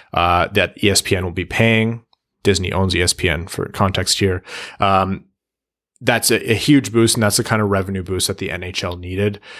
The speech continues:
um, especially considering they have additional T V rights to sell. So the fact that they've already doubled their previous T V deal, that's great. It's great for the league, more money coming in, higher cap, less financial restraints, et cetera, et cetera.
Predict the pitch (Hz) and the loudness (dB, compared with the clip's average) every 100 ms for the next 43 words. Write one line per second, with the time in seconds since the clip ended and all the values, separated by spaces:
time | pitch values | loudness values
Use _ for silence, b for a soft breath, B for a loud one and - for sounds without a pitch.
0 | B - 101 101 98 117 - 117 - 113 | B 0 2 2 0 -2 0 2 2 2
1 | 110 - 110 104 101 98 110 107 107 98 | 2 4 4 2 0 -2 0 2 2 0
2 | 113 104 - 104 90 - 95 95 92 85 | 0 0 0 -2 -2 -2 -2 -2 -4 -2
3 | - - - 90 64 - b b b b | -2 0 0 0 -2 -8 b b b b
4 | - 104 95 95 104 110 117 113 104 107 | 2 4 4 2 2 2 2 2 4 4
5 | 101 92 92 98 104 107 101 - _ - | 2 0 2 2 4 2 2 -6 _ -6
6 | 95 104 95 92 - 104 107 113 117 95 | -2 0 0 0 -2 0 2 4 4 2
7 | - - 98 113 - - 98 - 98 92 | -2 0 0 0 -2 -2 -2 -2 -4 2
8 | 107 113 107 92 92 90 - 87 90 120 | 4 4 0 -4 -4 -6 -6 -6 0 0
9 | 131 117 87 80 78 - 120 123 - 85 | 0 -2 -4 -4 -4 0 2 2 0 -4
10 | - 90 85 110 120 117 110 - 110 104 | -4 -4 0 0 2 2 2 2 0 0
11 | 113 - 87 82 85 - 80 76 82 | -2 -4 -4 -6 -4 -2 -2 -4 -6